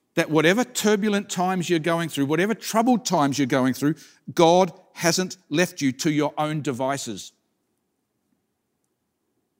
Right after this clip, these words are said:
You know, that's the message of the new covenant. The old covenant, they often had a visitational view of God. You know, they would, they would gather at the tabernacle or the tent of meeting,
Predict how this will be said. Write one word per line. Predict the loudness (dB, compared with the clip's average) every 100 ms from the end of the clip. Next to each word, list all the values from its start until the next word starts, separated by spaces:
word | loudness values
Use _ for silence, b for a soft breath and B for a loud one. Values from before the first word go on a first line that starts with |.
| _
You | 0
know, | 2
that's | 2 2
the | 0
message | -2 0 -2 -2
of |
the | -2
new | -2 -2
covenant. | -2 -2 -2 -6 -10 _ _ _ _ _ _ _ _ _ _ _ b b
The | 2 4
old | 4 2
covenant, | 2 2 0 0
they | 2 2
often | 2 2
had | 2
a | 2
visitational | 2 2 2 2 2 2 0 0
view | 0 0
of | 0 0
God. | 0 0 -4 _ _ _ _ _ _ _ _
You | 0
know, | 4
they | 6
would, | 6 2 -2 0
they | 2
would | 2 2
gather | 2 2 0
at | -2
the | -6
tabernacle | -2 0 0 -2 -2 -4 -2
or | -4
the |
tent | -4 -4 -2
of | -4
meeting, | -2 -2 -2 -4